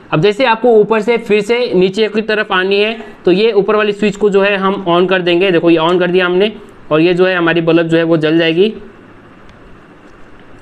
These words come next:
देखो ये बल्ब हमारी जल गई। अब मान लीजिए नीचे हम आ चुके हैं सीढ़ी से और हमें इस बल्ब को बंद करनी है। तो अभी क्या करना है,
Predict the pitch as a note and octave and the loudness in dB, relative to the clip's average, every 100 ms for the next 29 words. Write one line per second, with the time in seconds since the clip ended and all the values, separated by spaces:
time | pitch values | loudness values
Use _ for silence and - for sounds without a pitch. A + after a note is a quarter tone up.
0 | - - C#3 C#3+ D#3 F3 F3 F3+ E3 E3+ | -20 -4 0 2 2 2 2 0 0 0
1 | E3 E3 E3 G#3+ A3+ - - - - - | 2 2 2 0 -2 -16 -20 -20 -14 -6
2 | F#3 A3 A#3 C4 A3+ A3+ B3+ A#3 A3 G3+ | -2 -2 -2 0 0 0 -2 -2 -2 0
3 | A3 A#3 A#3 A3 G3 G3 A3 - G#3 F#3+ | -2 -2 -2 0 0 0 -2 0 -2 0
4 | F#3+ A3 G3 G3+ F#3 F#3 F#3 G#3+ E3+ F3+ | -2 0 0 0 0 -2 0 -2 0 -2
5 | E3 C#3 C3 A2+ G2 - - - - F#3+ | -2 0 0 0 -2 -10 -20 -20 -4 -2
6 | F#3 G#3 A3 A3 A3 A3+ B3+ | 0 0 -2 0 0 0 -2